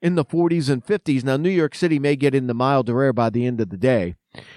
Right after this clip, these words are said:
but you're gonna have a huge temperature difference on Sunday. Just to give you an idea, Boston, rain and drizzle, temperatures in the mid forties.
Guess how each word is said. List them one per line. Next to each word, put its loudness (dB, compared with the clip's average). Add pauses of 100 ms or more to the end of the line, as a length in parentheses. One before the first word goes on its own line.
(140)
but 2
you're 0
gonna 2
have 2
a 2
huge -2
temperature -2
difference -6
on 0
Sunday. -6
Just -6
to 2
give 2
you 2
an 2
idea, 0 (480)
Boston, 0
rain 2
and -2
drizzle, -2
temperatures -2
in -4
the -4
mid -4
forties. 2